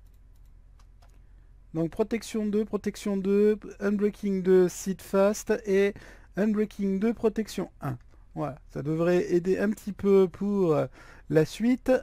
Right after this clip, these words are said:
Euh, je voulais essayer de faire, alors il me faudrait du cuir, est-ce que j'ai encore ? Sinon il va falloir que j'aille buter de la vache, hein. C'est pas un problème. Alors ça, on va le remettre par ici. Bon, il va falloir que je fasse un gros, gros, gros, gros tri.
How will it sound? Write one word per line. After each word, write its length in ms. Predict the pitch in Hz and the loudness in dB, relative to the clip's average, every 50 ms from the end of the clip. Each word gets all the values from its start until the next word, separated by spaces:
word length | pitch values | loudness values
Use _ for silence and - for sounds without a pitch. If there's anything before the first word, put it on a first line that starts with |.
| - - | -2 -2
Euh, 840 | 196 196 196 196 196 196 196 196 196 196 196 196 196 196 196 190 | -2 0 0 0 0 0 0 0 0 0 0 0 0 0 0 -2
je 60 | 190 | -2
voulais 240 | 190 226 254 262 247 | -2 -2 -2 0 -2
essayer 320 | 233 214 - - 220 208 | -2 -2 -4 -4 -4 -4
de 60 | - - | -4 -4
faire, 340 | - 165 156 156 151 151 | -2 0 0 2 0 0
alors 180 | 151 151 151 156 | -2 -2 -2 -4
il 40 | 160 | -6
me 40 | 160 | -6
faudrait 300 | - 185 180 190 208 185 | -6 -6 -4 -4 -4 -4
du 180 | 165 170 165 | -6 -12 -14
cuir, 640 | - - - - 170 175 180 185 190 196 196 202 208 | -14 -16 -14 -10 -8 -6 -4 -2 -2 0 0 -2 -2
est-ce 200 | 185 165 156 - | -4 -6 -10 -10
que 120 | - 170 | -10 -10
j'ai 220 | 160 151 160 160 160 | -10 -8 -8 -8 -8
encore ? 260 | 151 - - 151 139 - - - - - - - - | -8 -8 -8 -8 -8 -10 -16 -20 -20 -18 -18 -20 -20
Sinon 240 | - - 156 160 160 | -14 -10 -6 -4 -2
il 60 | 156 | -2
va 80 | 151 143 | -2 -4
falloir 180 | - 160 151 | -4 -4 -4
que 60 | 139 | -2
j'aille 140 | 151 147 151 | -2 -4 -4
buter 300 | 143 135 151 147 - 151 | -4 -10 -12 -8 -6 -6
de 60 | 139 | -4
la 140 | 139 135 131 | -2 -4 -2
vache, 320 | 123 135 147 175 - - 165 | -2 -4 -4 -6 -6 -8 -10
hein. 100 | 160 165 - | -10 -10 -12
C'est 200 | - - 208 202 | -10 -10 -10 -8
pas 120 | - 208 | -8 -8
un 100 | 208 214 | -8 -8
problème. 580 | 196 - - 196 175 170 165 160 170 180 196 220 - - - - - - - - - - - - - - - - - | -8 -10 -10 -10 -6 -4 -2 -2 -2 -2 -4 -8 -10 -14 -20 -20 -20 -20 -20 -20 -20 -20 -20 -20 -20 -20 -20 -18 -16
Alors 120 | 170 151 - | -16 -16 -16
ça, 320 | - - 170 156 147 139 143 | -10 -6 -4 -4 -4 -4 -6
on 60 | 139 | -8
va 80 | 147 | -10
le 60 | 147 151 | -10 -8
remettre 280 | 165 160 156 151 - | -8 -8 -8 -8 -10
par 220 | - - 156 147 151 | -8 -8 -8 -6 -6
ici. 800 | 151 - - - - 165 170 175 180 180 180 185 185 185 185 185 | -8 -10 -14 -14 -10 -6 -6 -4 -2 -2 -2 -2 -2 -2 -4 -4
Bon, 160 | 165 156 151 | -4 -2 -2
il 80 | 151 156 | -2 0
va 140 | 160 190 190 | 0 0 0
falloir 180 | - 226 214 | 2 0 0
que 100 | 202 208 | 2 0
je 60 | 214 | 0
fasse 260 | 196 - 220 214 - - | 4 4 2 2 4 0
un 120 | 202 208 | 0 0
gros, 680 | 196 180 175 180 185 214 269 311 320 330 320 320 302 | -2 -4 -6 -6 -2 2 6 6 8 8 8 8 6
gros, 320 | 247 226 220 226 240 240 233 | 4 0 0 2 2 2 0
gros, 260 | 214 208 202 214 214 196 | 0 -2 0 0 0 -2
gros 240 | 180 170 180 180 | -2 -2 -2 -2
tri. 320 | 170 - - 196 226 254 | -2 0 -2 -2 -2 -2